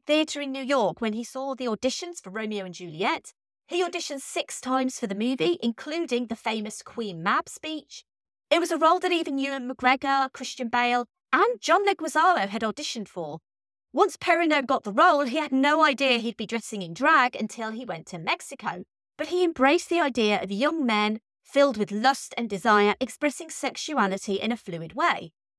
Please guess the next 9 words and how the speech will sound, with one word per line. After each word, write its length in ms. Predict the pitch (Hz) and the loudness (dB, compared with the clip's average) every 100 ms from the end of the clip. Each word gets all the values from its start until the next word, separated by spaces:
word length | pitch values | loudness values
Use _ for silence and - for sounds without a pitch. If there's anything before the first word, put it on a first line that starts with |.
| - | -4
Mercutio 560 | 277 - 349 - 320 254 | -2 0 0 2 2 2
was 160 | 240 | 0
the 80 | - | -4
coolest 480 | - 277 285 285 - | -4 -2 -2 -2 2
guy 240 | 208 190 | 4 4
in 180 | 190 202 | 2 0
the 80 | 208 | 0
Montague 560 | 202 180 - 180 170 | 0 -2 -8 -8 -6
gang, 460 | 160 226 190 170 156 | 0 2 2 -2 -10